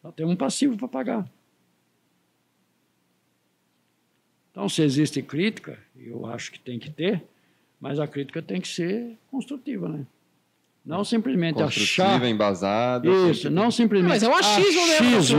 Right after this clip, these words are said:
Speaker 3: professor, é, é um achismo mesmo.
Speaker 1: Achismo,
Speaker 3: É.
Speaker 1: não, pra mim, desculpa, eu não vou nem responder pelo achismo. Porque
Speaker 3: Aham.
Speaker 1: continua deixando ele no achismo lá.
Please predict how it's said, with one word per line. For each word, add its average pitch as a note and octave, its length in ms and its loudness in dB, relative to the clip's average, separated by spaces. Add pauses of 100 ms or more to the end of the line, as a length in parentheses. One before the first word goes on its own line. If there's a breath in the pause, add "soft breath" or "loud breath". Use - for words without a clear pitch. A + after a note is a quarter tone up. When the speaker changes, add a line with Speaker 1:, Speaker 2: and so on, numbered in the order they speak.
Speaker 3:
professor, G3+ 60 4
é, G3+ 280 0
é G3+ 60 0
um G3+ 60 0
achismo C4+ 380 0
mesmo. B3 160 0
Speaker 1:
Achismo, A3+ 840 2
Speaker 3:
É. C#4 140 2
Speaker 1:
não, B3 140 2
pra G#3 200 0
mim, G#3 320 4
desculpa, F#3 480 -4
eu F3+ 60 2
não F3 160 2
vou E3 200 2
nem D#3+ 180 4
responder E3 440 2
pelo C3+ 220 0
achismo. G#2+ 380 -6 (360)
Porque D#3 380 -4
Speaker 3:
Aham. E3 320 -4
Speaker 1:
continua F3+ 460 2
deixando C#3+ 480 0
ele C3+ 120 0
no C3 120 0
achismo D3+ 520 -6
lá. C#3+ 260 -2